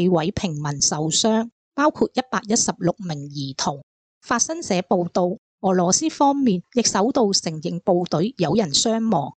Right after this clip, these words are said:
歐洲聯盟表示，俄烏衝突恐導致超過七百萬人流離失所。俄羅斯二十四號入侵烏克蘭，俄國民眾因擔憂西方制裁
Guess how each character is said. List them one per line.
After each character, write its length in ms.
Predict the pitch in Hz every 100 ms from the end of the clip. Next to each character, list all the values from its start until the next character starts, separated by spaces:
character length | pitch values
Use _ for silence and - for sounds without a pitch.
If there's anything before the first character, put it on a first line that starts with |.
| _ _ _ -
歐 140 | 339
洲 200 | 339 311
聯 180 | 247 151
盟 240 | 151 143
表 220 | - 156
示， 360 | 214 - 170 165 _ _
俄 100 | 208 180
烏 180 | 190 285
衝 320 | - 302 285
突 100 | 269 190 -
恐 240 | - 190
導 220 | 262 190
致 220 | 190 208 208
超 300 | - 277 277
過 220 | - 180
七 100 | - 285 -
百 120 | 196 208
萬 200 | 165 160
人 240 | 160 147 - -
流 120 | 160
離 320 | 147 156 135
失 180 | - 233
所。 500 | - - 165 143 170 - _ _ _ _ _ _ _ _ _ _ _ -
俄 140 | 190
羅 160 | 190 180
斯 180 | - 302
二 280 | - 208
十 120 | 196 196
四 200 | 220 208
號 140 | 208
入 60 | 185
侵 460 | 175 - 269 254
烏 160 | 254 247
克 140 | 262 262
蘭， 220 | 202 151 - _ _ -
俄 120 | 196
國 180 | 240 254
民 260 | 202 175
眾 300 | 165 233 247 294
因 220 | 277 302
擔 200 | 285 285
憂 160 | 285
西 240 | 277 277 277
方 260 | - 269
制 100 | 262
裁 380 | 180 170 175 -